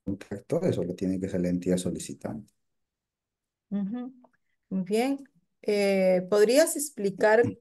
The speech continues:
Speaker 2: qué rol cumplen los consultores dentro del proyecto y si estos tienen algún costo adicional?
Speaker 1: Eh, hay un, eh, dentro del presupuesto, como ven, los primeros cinco mil soles es para el diagnosticador. No hay,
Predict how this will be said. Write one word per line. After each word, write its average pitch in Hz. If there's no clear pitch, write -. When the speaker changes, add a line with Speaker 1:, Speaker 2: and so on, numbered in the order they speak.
Speaker 2:
qué 220
rol 220
cumplen 220
los 185
consultores 208
dentro 196
del 180
proyecto 185
y 262
si 233
estos 226
tienen 202
algún 175
costo 190
adicional? 160
Speaker 1:
Eh, 117
hay 180
un, 190
eh, 131
dentro 151
del 214
presupuesto, 160
como 117
ven, 135
los 117
primeros 135
cinco 127
mil 135
soles 131
es 135
para 117
el 107
diagnosticador. 90
No 123
hay, 120